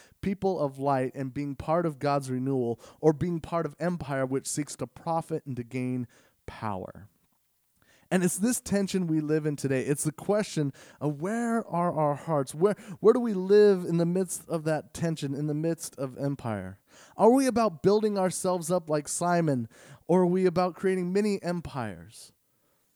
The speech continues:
Or are we joining God in the renewal of all things? There's been a lot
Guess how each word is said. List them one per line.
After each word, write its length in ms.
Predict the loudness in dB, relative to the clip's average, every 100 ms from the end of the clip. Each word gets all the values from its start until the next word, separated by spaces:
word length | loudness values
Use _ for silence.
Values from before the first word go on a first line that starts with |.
| _ _ _ _ _ _
Or 120 | -2
are 40 | 0
we 160 | 0
joining 400 | -2 0 2 0
God 340 | 0 -2 -2 -2
in 80 | -2
the 60 |
renewal 640 | -2 -4 -2 -2 -2 -4 -6
of 180 | -8 -10
all 320 | -6 -4 -4
things? 880 | -6 -8 -8 -8 -12 -20 -20 -20 -20 _ _ _ _ _ _ _ _ _ _ _ _ _ _ _ _ _ _ _ _ _ _ _ _ _ _ _ _ _ _ _ _ 0
There's 320 | 2 2 -2
been 160 | -4
a 80 | -4
lot 400 | -2 -2 -2 -4